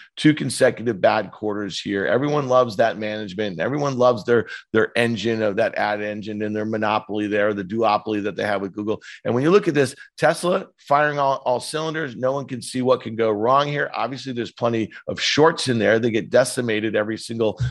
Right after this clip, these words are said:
opportunity the company speaks here of late. But I'll just say this, this is a cult stock. It's not even a meme stock anymore. And every single cult story, every cult stock that I have seen in my twenty-five years in the business,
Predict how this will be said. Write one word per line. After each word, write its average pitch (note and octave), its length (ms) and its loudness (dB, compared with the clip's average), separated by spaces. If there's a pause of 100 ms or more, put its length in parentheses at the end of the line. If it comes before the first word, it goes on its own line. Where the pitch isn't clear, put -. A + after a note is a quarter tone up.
(140)
opportunity A#2+ 640 0
the G#2+ 100 -4
company G#2+ 420 -4
speaks - 420 -2
here B2+ 300 2
of A2+ 240 4
late. D3 360 2 (180)
But A#2 100 2
I'll C#3 80 4
just E3+ 220 -4
say D#3+ 100 0
this, B2+ 260 -2
this A2+ 120 -10
is - 80 -12
a C#3+ 80 -4
cult D3+ 320 2
stock. C3 400 2 (260)
It's - 100 -14
not A#2 160 0
even D#3 160 0
a E3 40 0
meme D#3+ 260 0
stock F2+ 340 -6
anymore. E2 460 -6
And F#2 220 -6
every C#3 320 4
single C#3 380 -2
cult A#2+ 340 -2
story, F#2 480 -2
every A2+ 260 0
cult B2+ 300 0
stock G#2 380 2
that D#2 100 -4
I G2 80 -2
have A2+ 120 -2
seen A2+ 380 -6
in - 80 -8
my F#2+ 160 2
twenty-five A#2+ 540 0
years A2+ 200 -2
in A2 40 -8
the A2+ 80 -4
business, G2+ 360 -6